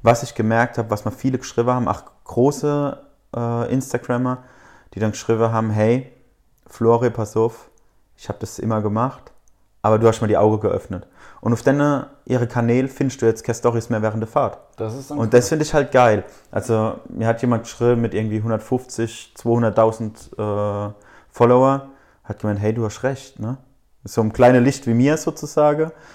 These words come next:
Speaker 1: schreibt er dann, „Hey, du hast recht, ich lass das jetzt.“ Und das fand ich halt geil, dass das halt wirklich die Leute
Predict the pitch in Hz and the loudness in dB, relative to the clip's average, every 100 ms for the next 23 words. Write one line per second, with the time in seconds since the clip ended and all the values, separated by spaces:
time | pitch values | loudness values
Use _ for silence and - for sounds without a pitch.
0 | - - 113 110 117 120 113 123 117 104 | -20 0 2 4 4 4 4 2 2 0
1 | - 113 131 - 107 139 156 - - 95 | 2 0 2 -6 -2 0 0 -8 -6 -6
2 | - - - - - 104 127 127 151 131 | -6 -20 -20 -20 -8 4 4 4 0 -4
3 | - 113 104 107 104 95 - - - 101 | 0 -2 2 4 4 2 -4 -10 -6 -2
4 | 113 127 127 123 - - - _ _ _ | -2 -2 -2 -4 -6 -20 -20 _ _ _
5 | _ _ _ _ _ _ _ _ _ _ | _ _ _ _ _ _ _ _ _ _
6 | - 101 107 110 110 | -6 4 6 6 2